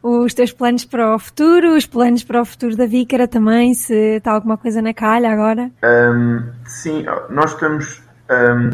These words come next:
Speaker 2: a fazer, atualmente estamos, ahm, aqui a fazer uma transição de equipa, ou seja, como eu disse, né, o João Marcão saiu, ah, entrou o João, o João, o João Xará e a, e a Neira Tavares,
Speaker 1: Uhum.
Speaker 2: ah,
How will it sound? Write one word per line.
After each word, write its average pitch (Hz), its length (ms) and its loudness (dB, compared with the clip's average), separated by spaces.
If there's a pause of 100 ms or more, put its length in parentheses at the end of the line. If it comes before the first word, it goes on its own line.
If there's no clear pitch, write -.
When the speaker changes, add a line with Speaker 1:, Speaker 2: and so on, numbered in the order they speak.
Speaker 2:
a 127 180 -4
fazer, 123 580 0 (540)
atualmente 147 720 4
estamos, 143 760 -4 (120)
ahm, 123 880 -4 (180)
aqui - 160 -20
a 117 60 -16
fazer 120 180 -12
uma 120 120 -4
transição 123 500 -8
de 113 80 -6
equipa, 185 300 -12
ou - 460 -20
seja, 101 300 -10
como 110 160 -10
eu 110 140 -10
disse, - 180 -20
né, 104 160 -14
o 104 300 -12
João 110 160 -8
Marcão 107 240 -10
saiu, 113 600 -10 (560)
ah, 101 300 -4 (300)
entrou 104 420 -10
o 98 60 -14
João, 107 200 -14
o 98 80 -16
João, 110 300 -12
o 110 40 -14
João 110 180 -8
Xará 110 400 -2
e 98 120 -8
a, 95 140 -12
e 107 80 -12
a - 20 -12
Neira 104 220 -12
Tavares, 117 400 -2 (460)
Speaker 1:
Uhum. 247 320 -6 (180)
Speaker 2:
ah, 107 400 0